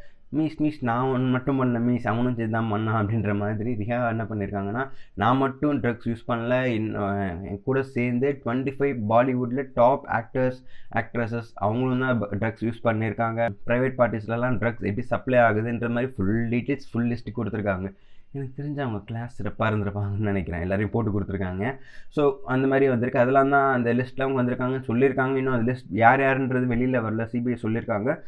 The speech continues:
So, இப்போதைக்கு பார்த்தீங்கன்னா, ரெஹா, அவங்களோட தம்பி, அப்புறம் சுஷாந்தோட manager, மூணு பேரும் இப்ப arrest பண்ணிருக்காங்க இந்த drugs கேஸ்னால. இப்ப என்ன ரெஹா என்ன சொல்லியிருக்காங்கன்னா,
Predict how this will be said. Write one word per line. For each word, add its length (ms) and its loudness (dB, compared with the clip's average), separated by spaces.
So, 320 0
இப்போதைக்கு 540 0
பார்த்தீங்கன்னா, 640 2
ரெஹா, 440 2
அவங்களோட 300 -4
தம்பி, 540 -4
அப்புறம் 420 -8
சுஷாந்தோட 520 -6
manager, 520 -4
மூணு 280 -4
பேரும் 180 -4
இப்ப 140 -4
arrest 380 -4
பண்ணிருக்காங்க 480 -4
இந்த 140 -2
drugs 320 -6
கேஸ்னால. 300 -4
இப்ப 220 -6
என்ன 140 -4
ரெஹா 200 -4
என்ன 120 -4
சொல்லியிருக்காங்கன்னா, 640 -4